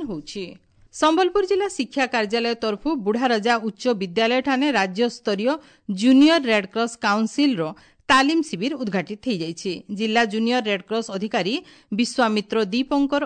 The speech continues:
ଅଧ୍ୟକ୍ଷତାତି ମୁଖ୍ୟ ଅତିଥି ଭାବେ ଜିଲ୍ଲା ଶିକ୍ଷାଧିକାରୀ ଲକ୍ଷ୍ମଣ ଭୋଇ ଯୋଗ ଦେଇକରି ଶିବିର ଉଦ୍ଘାଟନ କରିଛନ୍। ସ୍ୱାସ୍ଥ୍ୟ ସେବା ଆଉ ବିଶ୍ୱ ବନ୍ଧୁତାର ବାର୍ତ୍ତା ଦେଉଥିବାର ଇ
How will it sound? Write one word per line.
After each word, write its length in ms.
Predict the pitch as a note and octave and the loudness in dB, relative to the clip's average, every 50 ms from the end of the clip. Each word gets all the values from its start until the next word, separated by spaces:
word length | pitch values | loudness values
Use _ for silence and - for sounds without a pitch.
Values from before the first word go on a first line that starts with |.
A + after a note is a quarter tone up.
| - _ _ | -6 _ _
ଅଧ୍ୟକ୍ଷତାତି 640 | G3 F3+ E3 G#3+ A3 F#3+ A3 F#3 G#3+ G3+ G3 - D4 D#4+ | -10 -6 -4 -6 -4 -4 -4 -4 -4 -6 -2 -2 -2 0
ମୁଖ୍ୟ 320 | D#4 C4+ A3 F#3 - _ - A#3 | 0 0 -2 -4 -6 _ -4 -2
ଅତିଥି 360 | A3 F#3+ F#3 - G#3 - B3 B3 | -2 -2 -2 -6 -8 -6 -4 -4
ଭାବେ 320 | B3 A3+ F#3+ E3 F#3+ A#3 E4 - - - - _ _ | -2 -4 -4 -4 -4 -6 -6 -8 -12 -20 -20 _ _
ଜିଲ୍ଲା 340 | G3+ F#3+ B3 A#3+ A3 A3 G#3+ G#3+ | -2 0 2 2 2 2 0 0
ଶିକ୍ଷାଧିକାରୀ 840 | - - A3+ G3+ - - C4+ C4 A#3+ B3 A#3+ A3+ - B3 A3 B3+ E4+ G#4 - - - _ _ _ _ | -2 -6 -8 -8 -4 -2 0 0 0 0 -2 -2 -2 -2 0 0 -2 -4 -8 -16 -20 _ _ _ _
ଲକ୍ଷ୍ମଣ 440 | - A3+ B3 A#3 A#3 - D#4 E4+ E4+ E4 | 0 2 2 2 2 0 2 2 4 2
ଭୋଇ 260 | C4 F3 G3+ F#3+ E3 D#3+ E3 | 0 0 0 -2 -2 -4 -6
ଯୋଗ 240 | F3 F#3 A#3 A#3 G3 | -2 0 0 0 2
ଦେଇକରି 320 | F#3 G#3+ G#3 G3 A3 C4+ F#4+ | 0 0 0 0 0 -2 -2
ଶିବିର 360 | F#4 - - B3+ G3+ G#3 B3 A#3+ | -2 0 -4 -2 -2 0 -2 -2
ଉଦ୍ଘାଟନ 440 | G3+ A3 F#3+ F#3 G#3 G3 - C4 F4 | -4 -6 -6 -4 -6 -4 -4 -6 -6
କରିଛନ୍। 480 | G4 - A3 E3+ E3+ E3+ - G3+ E3+ D3+ F#3 - _ _ _ _ - | -2 -4 -4 -4 -4 -8 -10 -10 -10 -10 -12 -16 _ _ _ _ -8
ସ୍ୱାସ୍ଥ୍ୟ 420 | - - D4 D4 C#4+ - - F4 E4+ | 0 2 2 2 2 0 -4 -4 -4
ସେବା 340 | - - A3+ G3 G#3+ C4 D4 C#4+ - | -2 -2 -2 0 2 2 2 2 0
ଆଉ 120 | A#3 A3 | -2 -2
ବିଶ୍ୱ 420 | F#3+ F#3 G#3+ - - - A#3 G#3 F3+ | -2 -2 -6 -6 -2 -2 -2 0 0
ବନ୍ଧୁତାର 460 | G3+ G3+ G3+ G3+ A#3+ A3+ B3 A#3 G3 | -2 -4 -2 -4 -2 0 0 0 0
ବାର୍ତ୍ତା 420 | F3 E3+ F#3 F#3 F3 - _ - A#3 A3 | 0 -2 -4 -4 -4 -6 _ -2 -2 -2
ଦେଉଥିବାର 500 | G3+ F#3+ G#3+ G#3 G#3 - A#3 A3 G#3+ G#3+ G#3 G#3 - | 0 0 -2 -2 -2 -4 -4 -4 -4 -4 -4 -8 -8
ଇ 80 | A3 | -8